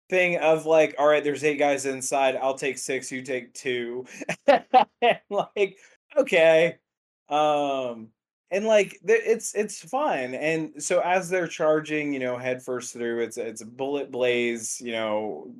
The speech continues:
run and gun situation. Uh, there is our guy who does the last words. I think his name starts with O, A-, Ag-, Agina or something like that. He's, uh,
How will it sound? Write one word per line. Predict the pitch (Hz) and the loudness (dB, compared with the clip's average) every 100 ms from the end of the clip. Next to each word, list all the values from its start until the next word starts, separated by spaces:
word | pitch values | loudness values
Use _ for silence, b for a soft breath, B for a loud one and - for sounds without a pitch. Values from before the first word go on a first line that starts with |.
| - | -12
run | 117 120 123 | -2 0 0
and | 120 | 0
gun | 113 113 110 | 0 -2 -4
situation. | - 107 107 104 104 107 104 B B B B | -6 -6 -2 -2 -2 -6 -10 B B B B
Uh, | 135 139 139 120 | 4 6 6 4
there | 131 160 196 190 | 2 4 6 6
is | 156 160 156 147 - b b - | 4 4 2 0 -4 b b -4
our | 127 135 135 135 127 | 2 4 4 2 -2
guy | 135 131 139 139 | 0 2 2 0
who | 135 | -6
does | 123 123 120 | -4 -4 -2
the | |
last | 117 117 110 123 | -4 -6 -6 -8
words. | 120 120 110 | -6 -6 -8
I | 123 | -12
think | 139 | -10
his | 139 123 | -10 -8
name | 123 117 | -8 -6
starts | 120 110 113 | -8 -8 -10
with | 107 | -10
O, | 107 110 113 117 98 | -6 -4 -2 -2 -4
A-, | 80 82 - | -4 -8 -8
Ag-, | 107 107 - 104 | -8 -8 -12 -8
Agina | 104 104 107 113 120 120 120 110 | -8 -6 -4 -2 0 0 -2 -4
or | 113 | -6
something | 123 117 113 | -4 -4 -2
like | 117 113 | -2 4
that. | 120 120 B B B | 4 4 B B B
He's, | 143 143 139 139 | 2 4 4 6
uh, | 139 131 123 117 107 | 6 8 8 6 2